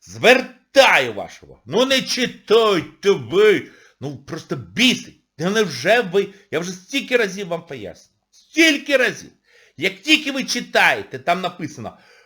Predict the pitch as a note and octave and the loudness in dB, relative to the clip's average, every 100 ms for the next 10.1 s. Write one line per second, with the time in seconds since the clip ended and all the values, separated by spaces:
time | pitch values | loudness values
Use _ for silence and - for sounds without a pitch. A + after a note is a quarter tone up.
0 | _ D#4+ D#4+ D#4 - D4+ D4+ D4+ D#4 E4 | _ 8 8 8 6 6 6 4 6 6
1 | - D4+ D#4+ D#4 D4+ D#4 D#4+ D#4+ E4+ F4 | 6 0 2 4 4 2 0 0 0 0
2 | E4+ D4+ C4 E4 D#4+ E4 E4+ E4+ F4 D#4 | 0 0 2 6 6 10 10 8 4 -4
3 | - D#4+ D4 - D4 D4+ E4 D#4+ - D4+ | -2 -2 0 2 2 2 0 2 0 2
4 | D4+ B3 D4+ - - _ _ _ _ _ | 2 4 2 0 -8 _ _ _ _ _
5 | _ _ - C4+ A#3 C4+ C4+ C#4+ C#4+ C#4+ | _ _ 4 6 6 4 4 4 4 2
6 | - - A#3+ A#3 F#3+ F#3 C#3 - - C4 | 0 -2 0 2 2 0 0 -6 -4 2
7 | C4+ C#4 C4+ A#3+ - C4+ G#3+ - - _ | 2 4 4 4 0 2 2 0 -12 _
8 | _ _ _ _ _ _ A3 A#3+ C4 C4 | _ _ _ _ _ _ 2 4 4 4
9 | C4 A#3+ B3 A#3 D3 - D#3 B3 B3 - | 2 -2 -2 -4 -4 -8 -4 -4 -4 -10